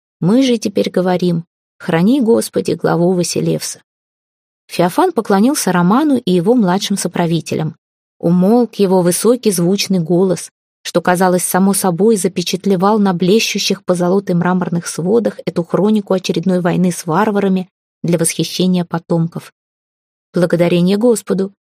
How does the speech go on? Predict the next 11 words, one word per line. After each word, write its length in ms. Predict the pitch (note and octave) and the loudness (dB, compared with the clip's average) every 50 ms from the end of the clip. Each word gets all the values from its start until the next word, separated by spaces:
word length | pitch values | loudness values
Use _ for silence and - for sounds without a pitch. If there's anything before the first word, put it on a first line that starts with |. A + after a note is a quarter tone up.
| _ _ _ - | _ _ _ -8
откликнулся 600 | - - - - F#3 F3 - D#3+ D#3+ - - E3 | -8 -6 -2 -2 -2 -2 -2 -4 -4 -4 -2 -2
Роман, 300 | E3 E3 E3 E3 D3 F#3 | 0 0 0 0 0 -2
кивая. 480 | F3+ - F#3 E3 E3 D#3 D#3+ D#3 D#3+ - _ _ _ _ _ _ _ _ _ _ _ _ _ _ | -2 -4 -4 -2 -2 -2 -4 -6 -8 -12 _ _ _ _ _ _ _ _ _ _ _ _ _ _
«Я 160 | - F3 G3 A3+ | 0 0 2 2
рад, 160 | B3+ A#3 G#3 | 2 2 0
что 180 | - - G#3 | 0 0 0
не 100 | G#3 A3 | 2 2
ошибся 400 | A3 A3 - - G3+ F3+ - - | 2 0 0 0 -2 -2 -2 -4
в 60 | D#3 - | -4 -2
тебе, 220 | - E3+ F3+ E3 | -2 0 0 0
Патрикий. 560 | - F3 F3+ - G3 G3 F3+ - - E3 - | -2 -2 -4 -2 -2 -4 -4 -6 -10 -12 -12